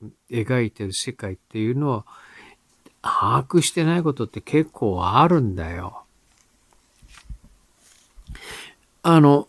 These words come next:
<coughs> 好きで異世界ものにして、しているのか、調べ物をするのがめんどくさいから異世界にしてるかって、まず自覚することが大事です。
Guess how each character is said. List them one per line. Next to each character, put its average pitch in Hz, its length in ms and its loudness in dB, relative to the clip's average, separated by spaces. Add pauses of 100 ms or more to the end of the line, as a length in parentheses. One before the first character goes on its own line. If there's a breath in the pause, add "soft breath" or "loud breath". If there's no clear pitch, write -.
(120)
<coughs> - 120 -10
好 466 1000 2 (180)
き 254 140 2
で 220 160 2
異 156 140 2
世 190 180 2
界 175 180 4
も 170 140 4
の 175 120 2
に 180 120 4
し - 80 -4
て、 190 340 -4 (1160 loud breath)
し - 140 -10
て 175 140 8
い 175 40 12
る 175 80 8
の 135 100 4
か、 139 340 -2 (260)
調 - 220 -2
べ 160 260 6
物 175 300 4 (240)
を 180 220 4
す - 160 -6
る 185 60 2
の 185 80 2
が 156 100 0
め 120 200 -2
ん 139 60 -4
ど 135 120 -2
く 135 100 -18
さ - 180 -8
い 135 80 -6
か 143 140 -8
ら - 60 -8 (100)
異 120 60 -14
世 156 180 -6
界 151 240 -4
に 107 80 -6
し - 80 -10
て 120 80 -12
る 107 100 -10
か 92 100 -12
っ - 40 -14
て、 - 160 -16
ま 156 220 0
ず 139 120 -6
自 120 200 -10
覚 185 260 -4
す 175 100 -8
る 165 80 -2
こ 170 120 -2
と 156 80 -6
が 110 120 -6
大 87 220 -10
事 95 80 -14
で - 60 -14
す。 - 180 -16